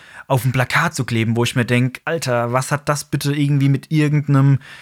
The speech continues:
Kreativbereich zu tun? So, was, was, was, was wollen die damit sagen? Das sind so Punkte, wo ich mir denk, okay, das, das ist einfach zu fern ab und bringt mir im späteren Leben gar nichts. Und bei diesem Thema komme ich zu meinem vorletzten Punkt,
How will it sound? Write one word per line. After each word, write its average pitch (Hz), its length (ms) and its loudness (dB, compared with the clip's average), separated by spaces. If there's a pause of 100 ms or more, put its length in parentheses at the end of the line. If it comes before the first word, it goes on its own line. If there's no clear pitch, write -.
(220)
Kreativbereich 143 1000 0
zu 127 100 -4
tun? 127 240 0
So, 120 180 0
was, 127 380 -4
was, 127 300 -10
was, 131 180 -4
was 131 200 -12
wollen 143 140 0
die 135 100 -2
damit 131 260 0
sagen? 147 1120 -4
Das 120 240 -2
sind 131 140 0
so 127 100 -2
Punkte, 135 420 0
wo 135 180 0
ich 127 120 0
mir 127 100 4
denk, 123 240 2
okay, 123 300 0
das, - 440 -4
das - 200 -10
ist 131 120 -6
einfach 117 220 -2
zu - 240 -4
fern 120 300 -2
ab 127 260 -4
und 113 500 -6
bringt 135 280 -2
mir 117 160 0
im 117 440 -4
späteren 123 480 0
Leben 113 320 2
gar 143 220 2
nichts. 117 300 -4 (1120)
Und 156 140 2
bei 139 120 4
diesem 190 300 2
Thema 139 340 2
komme 147 240 2
ich - 100 -2
zu 151 120 0
meinem 127 380 2 (100)
vorletzten 165 580 0
Punkt, 185 360 0